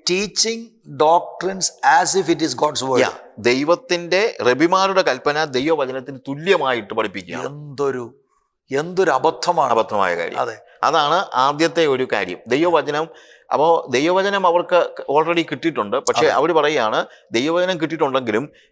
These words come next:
Speaker 2: ഈ സമ്പ്രദായങ്ങൾ, അതായത്, ആ, മാനുഷികമായ കൽപ്പനകൾ,
Speaker 1: അതെ.
Speaker 2: ഉപദേശങ്ങൾ അവര്, ആ,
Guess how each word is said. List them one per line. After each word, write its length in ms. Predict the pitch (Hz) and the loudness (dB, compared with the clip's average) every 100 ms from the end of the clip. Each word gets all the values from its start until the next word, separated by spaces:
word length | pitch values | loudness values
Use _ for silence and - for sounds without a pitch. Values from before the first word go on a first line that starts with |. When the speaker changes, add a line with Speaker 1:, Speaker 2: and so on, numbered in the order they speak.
| - | -4
Speaker 2:
ഈ 140 | 135 | -2
സമ്പ്രദായങ്ങൾ, 1000 | 165 135 131 170 180 180 185 190 180 123 - 110 | 0 0 0 0 2 2 2 0 0 -2 -2 0
അതായത്, 600 | 120 139 160 170 196 - - _ _ | 2 2 0 0 -2 -4 -16 _ _
ആ, 320 | 127 123 123 117 | 0 2 2 2
മാനുഷികമായ 920 | 123 139 160 190 - 202 202 202 202 | 0 0 -2 -2 0 0 2 2 2
കൽപ്പനകൾ, 540 | 165 131 123 98 90 - | 2 0 -2 -2 -4 -8
Speaker 1:
അതെ. 140 | 127 131 | -6 0
Speaker 2:
ഉപദേശങ്ങൾ 800 | 143 160 156 - 120 101 123 151 - _ _ - | 4 4 4 2 -2 0 0 -2 -10 _ _ 0
അവര്, 680 | 123 143 156 127 120 165 - 117 | 2 4 4 4 2 0 -4 -2
ആ, 640 | 117 117 117 113 113 | 2 2 4 2 2